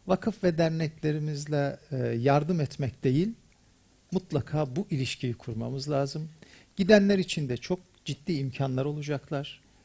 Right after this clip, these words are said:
Yeni bir memleket kuruluyor, yeni imkan var. Türkiye'den gelen insanlar için çok iyi bir zemin var. Çok iyi bir zemin var.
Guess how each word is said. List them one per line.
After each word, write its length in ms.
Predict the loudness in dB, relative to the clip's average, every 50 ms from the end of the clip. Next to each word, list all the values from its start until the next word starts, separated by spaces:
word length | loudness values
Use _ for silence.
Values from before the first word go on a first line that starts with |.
| _ -4 0
Yeni 280 | 2 4 4 4 4
bir 100 | 4 2
memleket 540 | 2 2 0 0 -2 -4 -4 -4 -8 -8 -8
kuruluyor, 560 | -10 -10 -8 -8 -6 -6 -6 -6 -6 -6 -8 -6
yeni 240 | -2 0 0 2 2
imkan 480 | 2 0 -2 -2 -2 -4 -2 -2 -2 -2
var. 260 | -2 -4 -4 -6 -12 _ -20 -20 -20 -20 _ _ _ -12
Türkiye'den 640 | -6 -6 -6 -4 -2 0 0 2 2 2 0 2 4
gelen 320 | 4 4 4 4 2 2
insanlar 540 | -2 -2 -4 -4 -2 -4 -2 -2 -2 -2 -2
için 320 | -2 -4 -4 -6 -6 -6
çok 360 | -6 -4 -2 -2 -2 0 2
iyi 180 | 2 4 4 4
bir 80 | 4 2
zemin 400 | 2 0 0 -2 -2 -4 -4 -6
var. 260 | -8 -12 -14 -20 -20 _ _ _ _ _ _ _ _ _ _ -20 _ _ _ _ -20 _ _ _ _ -20 _ _ -10
Çok 280 | -4 -4 -4 -2 -2
iyi 120 | -2 0 0
bir 80 | 0
zemin 360 | 0 0 0 0 -2 -2 -4 -4
var. 400 | -6 -8 -10 -12 -16 -18 -20